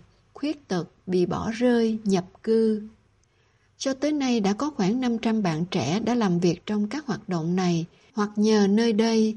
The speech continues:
sau đó đã tìm được việc làm ở nơi khác. Ba trăm trẻ vị thành niên được chào đón trong gia đình hoặc nhà đón tiếp.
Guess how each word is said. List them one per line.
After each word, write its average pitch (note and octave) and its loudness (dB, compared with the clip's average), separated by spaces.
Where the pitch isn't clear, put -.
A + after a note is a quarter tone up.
sau A#3+ -2
đó G#3+ 0
đã G3+ 2
tìm F#3+ 4
được E3+ 4
việc F#3 -2
làm F#3 2
ở G3 0
nơi A3+ 4
khác. B3 -2
Ba A#3 -4
trăm A#3 -2
trẻ G#3+ -2
vị F#3+ 6
thành G3 2
niên A3+ 2
được E3+ 4
chào F#3+ -2
đón G3+ 0
trong A3+ -2
gia A3 2
đình F3+ 2
hoặc - -6
nhà F#3 -2
đón G3+ -2
tiếp. D4 -2